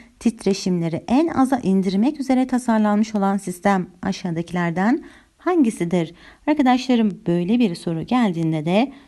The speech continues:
süspansiyon diyoruz. Değil mi? Yani titreşimleri en aza indirmek için tasarlanmış olan sistemin adına bizler süspansiyon diyoruz. Sınavda çıktığında aman diyeyim yanlış işaretlemeyin.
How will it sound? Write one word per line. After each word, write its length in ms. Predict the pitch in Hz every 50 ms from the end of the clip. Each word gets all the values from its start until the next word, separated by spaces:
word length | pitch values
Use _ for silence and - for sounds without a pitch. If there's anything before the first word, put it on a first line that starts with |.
| _ _
süspansiyon 1300 | - - 285 285 285 - - 262 262 254 254 247 254 - - 226 233 240 247 247 233 208 196 170 170 160
diyoruz. 520 | 185 185 175 175 175 185 214 277 - - - - _ _ _ _ _ _ _ _ _ _
Değil 160 | - 262 320
mi? 140 | 269 208 180
Yani 400 | 175 185 185 185 180 185 196 196
titreşimleri 680 | - - - - - 214 214 214 - 214 208 202 196 202
en 300 | - - 220 247 269 -
aza 360 | - 190 165 175 170 165 165
indirmek 520 | - 208 202 190 180 175 180 180 175 165 170
için 360 | - - - 180 185 214 - - - - _ _
tasarlanmış 680 | - 311 302 302 - 269 240 202 180 165 156 156 160 -
olan 300 | - 202 185 170 165 170
sistemin 580 | 170 - - 226 - - 185 160 156 156 -
adına 460 | - 214 190 165 156 156 156 175 214 - - - _ - _
bizler 480 | - 226 214 214 - 175 185 220 269 269 - - - _
süspansiyon 1000 | - - 240 240 - - - 202 202 196 190 196 - 196 190 196 196 185 175 165
diyoruz. 480 | 165 160 156 156 160 170 190 - - _ _ _
Sınavda 480 | - - - 320 320 285 254 214 185 190
çıktığında 680 | - - 254 247 254 - 220 202 190 185 185 196 220 - - - _ -
aman 320 | 285 285 269 233 214 208
diyeyim 160 | 196 185 165
yanlış 600 | 165 185 220 240 220 190 185 208 240 240 - - _ _
işaretlemeyin. 800 | - - 214 185 170 170 - 175 170 165 156 - - - _